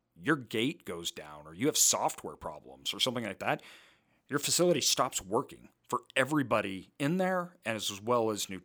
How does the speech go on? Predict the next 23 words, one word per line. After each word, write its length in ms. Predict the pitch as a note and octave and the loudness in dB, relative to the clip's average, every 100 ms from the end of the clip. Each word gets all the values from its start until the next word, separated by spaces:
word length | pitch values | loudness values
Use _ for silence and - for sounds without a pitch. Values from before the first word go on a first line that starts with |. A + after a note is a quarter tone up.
| - | -10
tenants. 400 | F#2+ D2 - - - - - | -10 -10 -10 -10 -10 -20 -8
And 140 | C3 | 0
then 100 | B2+ | 0
two, 220 | A2 C#3 C3 | 2 2 2
we 120 | A#2+ | 2
get 140 | A2 | 0
into 220 | G#2 F2+ | -2 -6
marketing 680 | E2 A#2 A#2+ A#2 A2 G#2+ G#2 - - | 0 4 4 2 -2 -2 -6 -10 -10
and 160 | F#2+ | -8
different 180 | F2+ G2+ | -6 -6
things 140 | G2+ | -6
like 120 | F#2+ F#2 | -6 -4
that. 180 | G2 - | -4 -2
Why 80 | |
don't 160 | C#3 B2 | -2 -2
you 60 | - | -4
talk 240 | G#2+ F#2+ | -6 -6
about, 260 | F2 E2 - - | -8 -12 -12 -8
um, 460 | G#2 F2 E2 D#2 - | -6 -6 -12 -18 -12
working 300 | B2+ B2+ A#2+ | -4 -4 -2
with 160 | G2+ G2 | -6 -4
those 220 | G2 F2 | -6 -6
vendors 560 | E2+ F#2 G2+ C3 D#3+ | -8 -8 -2 0 0